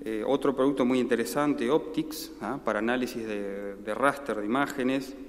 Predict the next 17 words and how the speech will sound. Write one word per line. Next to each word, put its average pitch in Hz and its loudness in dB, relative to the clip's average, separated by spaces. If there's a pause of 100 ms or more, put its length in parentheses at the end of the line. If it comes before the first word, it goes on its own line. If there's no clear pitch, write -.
y 113 -4
para 107 -2
remote 113 -2
sensing. 143 -4 (2250)
Luego, 139 4
en 120 0
lo, 120 -6
en 123 -6
la 117 -4
parte 143 -2
de 117 0
publicación, 143 4 (340)
¿no? 131 -4
los 120 2
servidores 120 2
de 120 0
mapas, 147 0